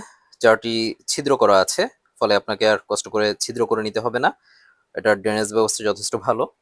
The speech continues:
আচ্ছা, এবার আসি এটার বিল্ড কোয়ালিটি নিয়ে। এটার বিল্ড কোয়ালিটি খুবই ভালো, এটি খুবই শক্তপোক্ত একটি প্রোডাক্ট। আপনারা, আহ, এটার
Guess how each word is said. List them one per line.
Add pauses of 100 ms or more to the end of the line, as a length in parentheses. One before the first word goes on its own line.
(200)
আচ্ছা,
এবার
আসি
এটার
বিল্ড
কোয়ালিটি
নিয়ে। (240)
এটার
বিল্ড
কোয়ালিটি
খুবই
ভালো, (280)
এটি
খুবই
শক্তপোক্ত
একটি
প্রোডাক্ট। (800)
আপনারা,
আহ,
এটার